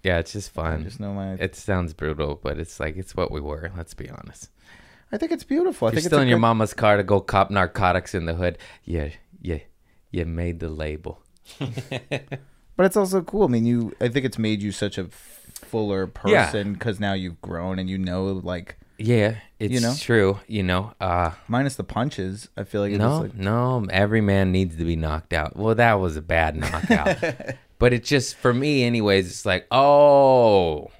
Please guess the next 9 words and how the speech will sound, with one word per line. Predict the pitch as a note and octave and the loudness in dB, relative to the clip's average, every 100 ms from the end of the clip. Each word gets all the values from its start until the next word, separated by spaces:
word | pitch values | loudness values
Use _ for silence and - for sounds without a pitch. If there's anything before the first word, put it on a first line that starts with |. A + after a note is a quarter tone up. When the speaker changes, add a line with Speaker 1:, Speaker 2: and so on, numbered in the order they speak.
| _ _ _ _ _ _ _ F#2 | _ _ _ _ _ _ _ -2
Speaker 1:
I | G#2 | -2
should | - C#3 | -2 -10
shut | - D3 A#2+ G2+ | -2 0 0 0
my | F2+ | -4
mouth | D#2 E2+ B2 F#3+ C3 D#2 - - A2 - - _ A#2 | -2 -2 -2 -2 -2 -2 -4 -8 -12 -12 -20 _ -18
<laughs> | - _ _ | -18 _ _
sometimes," | - F#2+ E2+ - D#2 C#2+ - - - | -8 -6 -4 -4 -4 -4 -12 -14 -8
you | |
know? | F2+ | -6